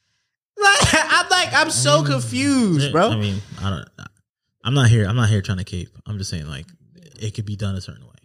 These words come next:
Speaker 1: It can be done,
Speaker 2: No,
Speaker 1: like
Speaker 2: I mean, meaning, like, it has to be done a certain way. That's why they can't do it.
Speaker 1: So the motherfuckers that work there don't do it? Why are you not training the people that work for you to be able to do this?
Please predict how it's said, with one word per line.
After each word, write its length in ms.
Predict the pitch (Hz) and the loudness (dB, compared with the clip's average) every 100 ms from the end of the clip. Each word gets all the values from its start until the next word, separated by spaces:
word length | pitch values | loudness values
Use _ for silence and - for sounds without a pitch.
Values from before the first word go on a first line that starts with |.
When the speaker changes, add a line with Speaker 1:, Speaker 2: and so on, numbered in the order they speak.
| _ 370 | _ -4
Speaker 1:
It 180 | 359 | 0
can 200 | 381 392 | 2 2
be 280 | 359 359 339 | 2 0 0
done, 420 | 294 294 302 294 | 2 2 2 0
Speaker 2:
No, 80 | - | 2
Speaker 1:
like 220 | 226 214 | 2 2
Speaker 2:
I 60 | 131 | -2
mean, 160 | 147 139 | -8 -6
meaning, 180 | 156 139 | -6 -4
like, 240 | 120 104 | -6 -6
it 160 | 113 113 | -10 -6
has 220 | 127 - | -6 -8
to 60 | |
be 120 | 110 107 | -12 -14
done 320 | 117 113 113 | -10 -8 -8
a 60 | |
certain 260 | 104 101 98 | -8 -12 -12
way. 140 | 98 95 | -12 -12
That's 220 | 101 - | -14 -12
why 60 | |
they 100 | 92 | -14
can't 260 | - 104 - | -14 -18 -16
do 120 | 90 | -14
it. 60 | - | 0
Speaker 1:
So 200 | 240 214 | 4 6
the 80 | 208 | 6
motherfuckers 640 | 247 254 240 254 233 220 | 4 2 0 0 -2 -2
that 160 | 208 202 | 0 0
work 200 | 226 - | 0 0
there 200 | 240 190 | 0 2
don't 280 | 202 226 | 0 0
do 220 | 196 262 302 | 2 2 2
it? 220 | - - _ | -4 -12 _
Why 160 | 165 226 254 | 0 4 4
are 100 | 254 | 4
you 160 | 247 | 0
not 260 | 247 277 - | -2 -2 -4
training 360 | 262 294 269 | -4 -4 -2
the 100 | 240 | -4
people 260 | 233 262 240 | -2 -2 -2
that 180 | 254 233 | -2 2
work 200 | 285 269 | 2 0
for 100 | 262 | -4
you 180 | 262 269 | -4 -4
to 60 | |
be 120 | 254 277 | -2 -2
able 160 | 277 | -2
to 100 | 277 | -2
do 160 | 277 320 | -2 -2
this? 360 | 247 247 - | -2 -2 -6